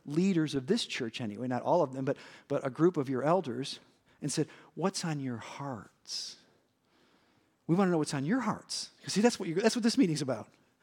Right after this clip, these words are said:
Right? Scripture's here too, of course, but what, what is God,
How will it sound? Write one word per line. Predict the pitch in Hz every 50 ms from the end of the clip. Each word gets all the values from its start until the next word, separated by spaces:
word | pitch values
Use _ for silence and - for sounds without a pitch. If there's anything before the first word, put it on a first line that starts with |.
| _ - - - - - - _ _ _ _ -
Right? | 147 151 160 -
Scripture's | - - - 262 226 - - 160 -
here | - 147 127
too, | - - 277 247 170
of | - -
course, | 147 127 -
but | - 147 - - - - -
what, | - 196 208 - 175
what | 185 226 254
is | 269 202 -
God, | - - 202 196 190